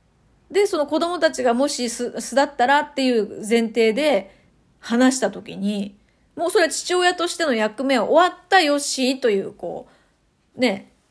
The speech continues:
とのどうするかっていう、そういうこう、未来の話になった時に、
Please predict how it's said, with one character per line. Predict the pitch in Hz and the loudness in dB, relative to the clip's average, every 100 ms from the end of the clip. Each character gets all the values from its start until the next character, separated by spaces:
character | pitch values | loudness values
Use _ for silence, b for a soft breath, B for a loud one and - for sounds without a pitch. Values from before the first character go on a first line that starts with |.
| _ - 185 - - - | _ -20 -20 -20 -12 -2
と | 453 | 2
の | 262 | 2
ど | 220 240 | 4 4
う | |
す | 233 | 2
る | 196 | -8
か | - 349 | -2 -4
っ | - | -4
て | - | -10
い | - | -8
う、 | - | -8
そ | - 254 | -2 0
う | |
い | 254 | 0
う | 240 | -2
こ | 240 220 214 214 202 208 _ _ _ _ - | -2 -2 -2 -6 -8 -12 _ _ _ _ 0
う、 | |
未 | 233 | 0
来 | - - 240 - _ _ _ _ _ _ _ _ | 0 -6 -10 -12 _ _ _ _ _ _ _ _
の | 233 214 | -2 0
話 | 214 240 240 | 0 -2 -2
に | 240 | -4
な | 196 214 | -6 -10
っ | |
た | - | -12
時 | - - 202 | -20 -18 -8
に、 | 196 208 | -6 -6